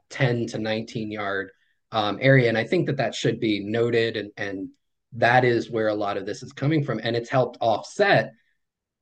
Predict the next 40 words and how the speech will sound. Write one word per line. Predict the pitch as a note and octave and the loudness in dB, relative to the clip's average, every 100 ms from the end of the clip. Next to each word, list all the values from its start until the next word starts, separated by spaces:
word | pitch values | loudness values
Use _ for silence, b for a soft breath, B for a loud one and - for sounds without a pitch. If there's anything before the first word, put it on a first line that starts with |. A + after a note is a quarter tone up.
| - | -2
the | |
complete, | C3+ C3+ - D#3 C3 C#3 - _ _ A#2 | 0 0 2 6 6 4 -10 _ _ 0
outside | A2+ - C#3 | 2 2 2
of | C#3 | 2
this | C#3+ | 2
game, | C#3 A2 | 0 -2
'cause | A2 A2 | -4 -8
he | |
was, | G#2 A2 | -8 -10
like, | G2+ | -14
two | - C#3 C3+ | -2 0 0
for | C3 | -4
two. | - D3+ A2+ G2+ - _ _ | 0 0 0 -4 -10 _ _
But | A#2 - - _ - | -4 -4 -12 _ 2
other | D3 D#3+ | 4 4
than | B2 A#2 | 2 0
that, | G#2+ - | -2 -4
this | A#2 - | -10 -6
season, | A#2 A2 A2+ G#2 G2+ - | -4 -4 -6 -6 -8 -6
the | G#2 G2 F#2+ - | -4 -4 -6 -12
complete | G#2+ - C#3+ C3 - | -12 -4 -2 -2 -2
drop | G#2 A2 A#2 | -2 0 0
off | G2 - | -4 -4
in | G2+ G2 | -8 -6
his | G#2+ G2+ | -8 -8
deep | - B2+ C3 | -2 -2 -2
ball | - F#2+ | -6 -10
game. | G2 - - _ b b b | -12 -16 -20 _ b b b
Um, | A2+ G#2 G2+ F#2+ F#2+ | -4 -2 -2 -6 -14
so | - A#2 G#2+ G#2+ - | -6 0 0 0 -4
I, | A#2 A#2+ A#2 | -6 -2 -2
I | |
think | - B2 A2+ - _ | 0 -2 -4 -12 _
credit | - B2+ B2 A#2+ - | 0 2 4 0 -2
to | C3+ A2+ | -2 -2
both | A2 B2+ A#2+ - | 0 2 2 0
Baker | B2 A#2+ A2 | -2 0 -4
and | A2+ C#3 C3+ | 0 2 2
Canales | A2 G#2+ G#2+ G#2 - | -2 -6 -4 -6 -8
in | A2+ A2 G#2 G#2 | -6 -6 -6 -10